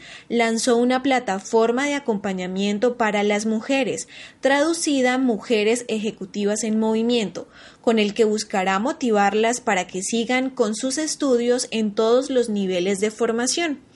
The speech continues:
Esta noche nos acompaña Gabriela Luque, directora del Centro de Liderazgo Colaborativo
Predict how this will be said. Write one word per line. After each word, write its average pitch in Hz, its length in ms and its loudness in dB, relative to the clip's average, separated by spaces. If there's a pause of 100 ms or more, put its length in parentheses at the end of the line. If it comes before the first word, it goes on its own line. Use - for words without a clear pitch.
(420)
Esta 240 260 0
noche 277 260 0
nos 302 160 0
acompaña 208 560 -2
Gabriela 202 480 0
Luque, 269 400 0
directora 233 540 -2
del 226 140 0
Centro 208 420 -2
de 226 80 2
Liderazgo 196 640 0
Colaborativo 214 880 0